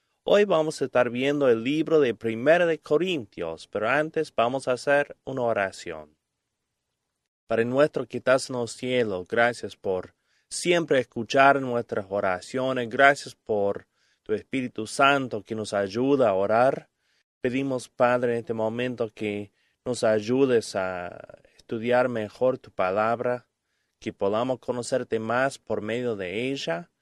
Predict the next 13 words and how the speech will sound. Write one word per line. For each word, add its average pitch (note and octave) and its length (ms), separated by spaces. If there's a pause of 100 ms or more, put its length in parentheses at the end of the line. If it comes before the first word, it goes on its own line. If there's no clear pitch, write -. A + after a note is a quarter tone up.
(520)
Quiero E3 180
pedir C3+ 360
una C#3 140
bendición A2+ 880
sobre A2+ 280
cada C#3+ 260
persona C#3 560
que A#2+ 140
esté C#3 180
escuchando C3 640
este A2+ 160
programa G#2 480
hoy. E2 300